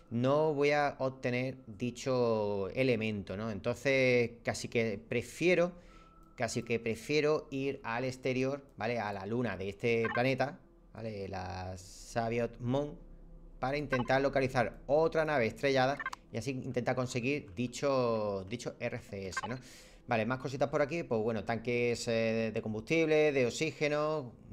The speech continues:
una estación O dos, pero bueno, eso no me importa tanto porque esta base, eh, en las partes inferiores todavía contaba con bastantes recursos de eso, ¿no? Con bastantes bloques de ese tipo, ¿no? De los, eh,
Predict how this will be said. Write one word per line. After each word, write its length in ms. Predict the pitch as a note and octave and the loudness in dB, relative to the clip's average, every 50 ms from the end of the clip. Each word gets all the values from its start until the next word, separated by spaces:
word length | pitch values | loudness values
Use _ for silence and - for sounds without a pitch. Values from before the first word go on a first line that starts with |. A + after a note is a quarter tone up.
| A2 G#2+ - - - | -12 -12 -12 -12 -12
una 100 | A2 A#2+ | -12 -10
estación 340 | - A2+ A#2 A#2 A2 A2+ A2+ | -8 -6 -4 -4 -6 -6 -6
O 140 | B2 A#2+ B2 | -6 -2 0
dos, 260 | D3 D#3 D#3 D#3+ D3+ | 2 2 2 2 0
pero 120 | - C#3 C#3+ | 0 2 2
bueno, 140 | D#3 D#3 D#3 | 2 2 0
eso 120 | - F#3 | -2 0
no 140 | F3+ F#3+ F#3+ | 0 0 0
me 100 | F#3 F#3 | 0 -2
importa 600 | F3 D3 C3 E3 E3 E3 E3 D#3+ D#3 D3+ B2 - | -2 -2 0 0 0 2 2 0 0 0 -2 -2
tanto 280 | D#3 D3 D3+ C3+ D#3+ C3 | -4 -4 -2 -2 -4 0
porque 420 | C3+ B2+ B2 - D3+ D#3 D3+ - - - - - - - - | 0 -2 0 2 0 -2 -2 -4 -10 -20 -20 -20 -20 -10 -8
esta 200 | - C3 D#3+ D3+ | -6 0 2 4
base, 260 | D3 D3 D3 - F3 E3 | 4 4 4 2 2 2
eh, 800 | D#3 D3 C#3+ C3+ C3 B2+ B2 A#2+ A#2 A2 G#2+ G#2 G#2 G2 G2 | 4 4 4 4 6 4 4 4 2 2 0 -2 -6 -8 -10
en 840 | G2 - - - - - - - - - - - - - - - - | -12 -14 -16 -20 -20 -20 -18 -18 -18 -18 -18 -18 -18 -18 -18 -12 -10
las 100 | G2 F#2 | -10 -4
partes 220 | - C3 C3 C#3+ D3+ | -2 -2 0 0 -2
inferiores 420 | C3 C#3+ C#3 C3 C#3+ C#3+ D#3 D3+ - - - - - | 2 4 6 6 6 6 4 2 -2 -10 -18 -18 -10
todavía 500 | - A#2 A#2 C3+ D3+ E3 E3 E3 D#3 D#3 | -2 0 2 4 4 4 6 4 4 4
contaba 400 | D#3 C#3+ C#3 B2+ C#3+ D3+ D3+ D3 | 2 0 2 4 4 4 4 2
con 160 | C#3+ C3 A#2+ | 0 0 0
bastantes 840 | A2+ A2+ - C3 C3 C3 D3 C#3+ C#3 C3+ C3 A#2+ A#2 A2 G#2+ G#2 G#2 G2+ - - - | -2 -2 -2 -4 -4 -2 0 0 2 2 2 0 0 -2 -4 -6 -8 -10 -12 -14 -14
recursos 440 | A2+ G#2+ - - B2+ - D3+ A#2+ F#2+ | -14 -12 -8 -8 -6 -4 -4 -2 -2
de 100 | G2+ G2+ | -2 -4
eso, 160 | G2 - F#2+ | -4 -4 -6
¿no? 260 | G#2+ B2 A#2 G#2+ - | -6 -4 -4 -6 -8
Con 180 | - - F#2+ G#2 | -10 -14 -10 -8
bastantes 360 | G#2+ G#2+ B2+ C3 D#3 C#3 A2+ | -4 -4 0 2 2 2 4
bloques 440 | B2 C3+ D3 - E3 D#3+ D#3 C#3 A#2 | 6 6 6 6 4 4 4 4 4
de 160 | A#2+ A#2+ A#2+ | 2 2 2
ese 220 | A#2 - - A2+ | 0 0 0 0
tipo, 300 | - - A2+ A2+ A2+ A2+ G#2+ | 0 0 -2 -2 -2 -4 -6
¿no? 160 | A#2 A#2 G#2+ | -6 -6 -6
De 100 | G2 G2+ | -6 -6
los, 560 | G#2 G2+ G2 G2 G2 G2 G2 - - - - | -4 -4 -4 -4 -6 -8 -8 -10 -14 -14 -12
eh, 260 | F#2+ F2+ F2+ F#2 F2+ | -12 -10 -10 -12 -12